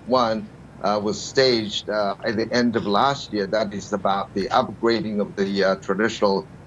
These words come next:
uh, manufacturing industries. And, uh, there's a target being set, uh, for the year two thousand twenty-seven. And that, I think, you know, if the goals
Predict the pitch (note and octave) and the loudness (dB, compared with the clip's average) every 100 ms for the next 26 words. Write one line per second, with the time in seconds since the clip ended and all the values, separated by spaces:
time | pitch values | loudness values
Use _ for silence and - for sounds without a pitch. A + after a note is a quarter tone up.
0 | - - G2 F#2 G#2 G2+ - G#2 G2+ F#2+ | -4 2 2 2 0 0 0 0 0 -4
1 | E2+ E2 D3 E3 - - F#3+ - - - | -6 -2 2 2 0 -6 -8 -8 -14 -16
2 | - - - A2 A2+ G#2 G#2 A2+ G#2 G#2 | -20 -20 -4 0 2 0 0 2 2 -2
3 | A2 G2 F#2 E2 - D3+ D#3+ D3 C#3 C3 | -4 -4 -6 -8 0 2 2 -2 -4 -2
4 | B2 - B2+ A#2 - - - - - G#2+ | -2 2 2 2 -2 -16 -16 -16 -2 0
5 | G#2+ G#2 - G#2+ G2+ G#2+ A2 A2 A2 G2+ | 2 0 -4 -4 -2 -2 -2 -4 -8 2
6 | A2+ G#2 F#2+ G2 F#2+ F#2 - G#2 - G2+ | 4 4 0 -6 -8 -6 -4 -4 -2 -2
7 | G2 - - - - - F#2+ F#2 F2+ F2 | -4 -6 -16 -20 -10 0 2 2 0 0
8 | - D#3 A#2 F#2 A#2+ - - - - A2 | 2 4 2 -2 -4 -8 -20 -18 -4 0
9 | G#2 A2 C3 - F2 - - B2 B2+ - | 2 2 2 2 -4 -6 -2 -2 -2 -8
10 | - G#2 G2+ G2 A#2 A2+ - G#2+ - A#2 | -6 -2 -2 0 2 2 2 -2 4 4
11 | D3 F#3+ C3 F#2 | 6 4 0 -8